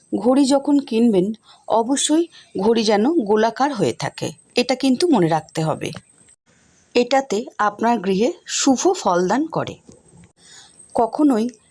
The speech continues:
ডিম্বাকৃতি বা চারকোনা ঘড়ি বাড়িতে রাখবেন না, কারণ ওই বাড়ির প্রত্যেকটা ব্যক্তির জীবনে যে কোনো কর্মে বাধা বিঘ্ন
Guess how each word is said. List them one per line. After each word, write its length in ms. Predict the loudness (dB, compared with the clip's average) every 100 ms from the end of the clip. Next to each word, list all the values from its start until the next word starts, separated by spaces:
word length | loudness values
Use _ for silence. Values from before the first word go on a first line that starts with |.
| -8
ডিম্বাকৃতি 760 | 0 4 4 4 0 -4 -2 -6 -4 -2
বা 140 | 0 0 -4 _ _ -4
চারকোনা 600 | 0 0 0 -2 0 0 -4 _ _ _ _ -2
ঘড়ি 300 | 2 2 0 -2
বাড়িতে 380 | -2 0 -2 -2
রাখবেন 420 | 0 -2 -4 -2 -2
না, 120 | -4 -10 -20 _ _ _ _ _ _ -20 -20 -20 -20 -20 -10 -2
কারণ 260 | 0 0 -2 0
ওই 160 | 0 2
বাড়ির 340 | 0 0 -4 -10 _ _ _
প্রত্যেকটা 540 | -4 -2 -2 -4 0 -2
ব্যক্তির 520 | 0 -2 -2 -2 0 -2 -18 -20 -4
জীবনে 420 | -2 0 2 2 0 -4 _ -8
যে 180 | -2 0 0
কোনো 320 | 0 0 -2 -6 _
কর্মে 460 | -2 0 2 0 -2 -4 _ _ -20 -14 -6
বাধা 360 | 0 0 0 -2
বিঘ্ন 320 | -2 -4 -2